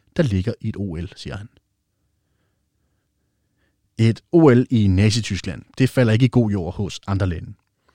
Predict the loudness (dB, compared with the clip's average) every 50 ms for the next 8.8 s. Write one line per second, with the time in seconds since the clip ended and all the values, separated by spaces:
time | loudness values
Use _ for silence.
0 | _ _ _ _ _ _ _ _ _ -6 -6 -4 0 2 2 2 2 2 0 0
1 | -2 -6 -8 -8 -6 -4 -2 -2 -2 -2 -6 -8 -8 -8 -10 -12 -2 0 0 0
2 | 0 -4 -8 -8 -10 -10 -10 -10 -12 -12 -14 -18 -18 _ -2 0 0 0 0 -4
3 | -4 -4 -6 -6 -6 -8 -10 -10 -10 -10 -12 -14 -14 -16 _ -20 -20 -20 _ -8
4 | -6 -6 -6 -6 -10 -12 -14 -16 -18 -18 -20 _ _ _ _ _ _ _ _ _
5 | _ _ _ _ _ _ _ _ _ _ _ _ _ _ _ 0 0 0 2 0
6 | -2 -2 0 2 4 4 6 4 4 2 0 0 0 2 2 2 2 0 0 0
7 | 0 0 -2 -2 -2 -4 -4 -4 -4 -6 -8 -8 -10 -16 _ _ _ _ _ _
8 | _ _ _ _ _ _ _ _ _ -2 0 0 0 0 -2 -6